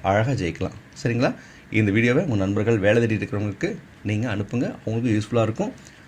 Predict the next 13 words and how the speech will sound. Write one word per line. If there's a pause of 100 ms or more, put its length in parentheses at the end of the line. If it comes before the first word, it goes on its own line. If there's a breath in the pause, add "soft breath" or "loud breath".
(140)
அடுத்த
வீடியோல
எங்கெங்க
வேலைவாய்ப்பு
இருக்கு,
என்னென்ன
வீட்ல
இருந்து
பிசினஸ்
பண்ணலாம்
அப்படிங்கிற
தகவல்
வருது.